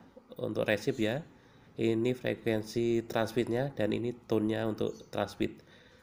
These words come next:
Tinggal tone-nya berapa di lawan H T rekan-rekan semua, ya, diisi.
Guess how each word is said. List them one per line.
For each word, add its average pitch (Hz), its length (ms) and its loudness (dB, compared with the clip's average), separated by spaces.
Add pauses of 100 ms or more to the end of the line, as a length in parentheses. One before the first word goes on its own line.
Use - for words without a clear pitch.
(100)
Tinggal 113 400 2
tone-nya 117 480 4
berapa 123 480 2
di 117 480 4 (560)
lawan 110 400 2
H 107 160 0
T 113 320 4
rekan-rekan 107 260 2
semua, 110 220 2
ya, 104 160 2
diisi. 95 480 -2